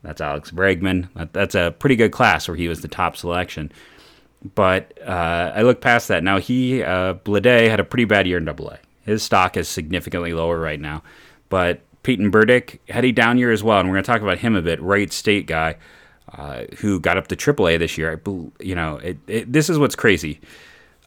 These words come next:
I need to double check. So Bleday was draft-, were they the same draft class?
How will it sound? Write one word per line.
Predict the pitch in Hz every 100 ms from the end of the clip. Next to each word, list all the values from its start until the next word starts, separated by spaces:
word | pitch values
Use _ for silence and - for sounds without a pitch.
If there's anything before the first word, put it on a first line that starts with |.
| _ _ -
I | 104
need | 113 131
to | 127 107 98
double | 107 95
check. | 92 85 78
So | - 104
Bleday | 85 110 123 127
was | 127 113
draft-, | 110 107 107
were |
they | 110 139
the |
same | 131 147 131
draft | 131 110 113
class? | - 110 110 110 -